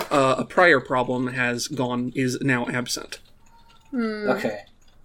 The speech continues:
Speaker 3: Uh, Thalia, you help Blondie since you're magic and have lightning.
Speaker 2: Yeah, I was gonna
Speaker 3: And,
Speaker 2: say,
Speaker 3: uh, Fli-
Speaker 2: <laughs> you go look for Adelaide.
Speaker 3: Flint,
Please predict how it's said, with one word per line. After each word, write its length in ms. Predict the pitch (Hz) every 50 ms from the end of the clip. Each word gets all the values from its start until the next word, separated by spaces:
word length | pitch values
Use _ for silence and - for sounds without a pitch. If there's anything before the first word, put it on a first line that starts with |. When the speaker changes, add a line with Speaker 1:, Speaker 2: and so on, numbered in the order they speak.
| - -
Speaker 3:
Uh, 320 | - 120 120 120 120 120 117
Thalia, 840 | 117 - - - - 143 139 135 131 123 113 107 104 104 101 101 101
you 140 | 107 127 147
help 240 | 147 160 160 147 -
Blondie 360 | 139 135 127 127 120 113 110 107
since 280 | - - 113 113 -
you're 80 | 113 107
magic 400 | 107 107 107 110 110 120 117 113
and 100 | 117 104 113
have 160 | 107 101 104
lightning. 360 | 110 110 110 113 127 135 143
Speaker 2:
Yeah, 220 | 214 196 185 185 196
I 40 | 196
was 120 | 208 220
gonna 140 | 220 214 220
Speaker 3:
And, 80 | -
Speaker 2:
say, 140 | - - 214 214
Speaker 3:
uh, 120 | 214 -
Fli- 320 | - - - 262 147 -
Speaker 2:
<laughs> 20 | 240
you 80 | 269
go 140 | 269 294 277 277
look 100 | 269 277
for 100 | 277 240
Adelaide. 420 | 214 208 196 190 196 - 185 -
Speaker 3:
Flint, 100 | 247 -